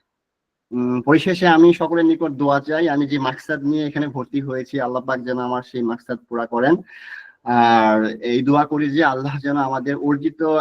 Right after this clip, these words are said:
ইলমকে আমলে পরিণত করার তৌফিক দান করেন, আমাদের অন্তরগুলো তার ভালোবাসায় ভরে দেন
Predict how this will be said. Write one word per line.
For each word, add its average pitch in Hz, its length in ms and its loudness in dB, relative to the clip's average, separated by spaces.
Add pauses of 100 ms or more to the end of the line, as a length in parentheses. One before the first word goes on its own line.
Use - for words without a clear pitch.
ইলমকে 160 540 2 (380)
আমলে 180 540 0
পরিণত 156 380 -2
করার 139 240 -4
তৌফিক 123 440 -6
দান 143 220 0
করেন, 160 340 -2 (480)
আমাদের 139 260 -2
অন্তরগুলো 151 640 0
তার 151 280 0
ভালোবাসায় 139 640 -4
ভরে 123 300 -4
দেন 165 220 2